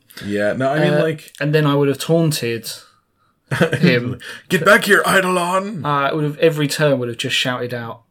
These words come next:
Speaker 2: "Eidolon is a bitch.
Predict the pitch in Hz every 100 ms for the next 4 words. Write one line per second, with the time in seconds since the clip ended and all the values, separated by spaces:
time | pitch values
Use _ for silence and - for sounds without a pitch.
0 | _ 180 175 175 170 165 165 160 160 -
1 | 160 156 - 151 156 151 156 151 - -
2 | -